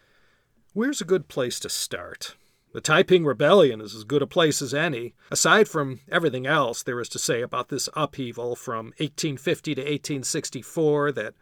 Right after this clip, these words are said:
led to something like twenty million deaths, it highlighted the abysmal state of affairs that existed in the Qing military.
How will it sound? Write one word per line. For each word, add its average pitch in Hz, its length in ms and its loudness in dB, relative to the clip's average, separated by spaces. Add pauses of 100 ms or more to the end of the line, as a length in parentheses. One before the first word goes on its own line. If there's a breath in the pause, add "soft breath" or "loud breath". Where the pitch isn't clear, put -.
(340 soft breath)
led 113 360 -4
to 120 100 -6
something 123 380 -4
like 110 240 -8 (100)
twenty 131 300 -4
million 127 460 -6
deaths, - 560 -8 (320)
it 156 180 -2 (140)
highlighted 113 840 2 (560 soft breath)
the 135 100 0
abysmal 139 480 0
state 131 300 0
of 120 100 -6
affairs 185 560 4
that 123 100 -4
existed 127 500 0
in 113 120 -8
the 110 80 -6
Qing 131 340 -2
military. 110 720 -6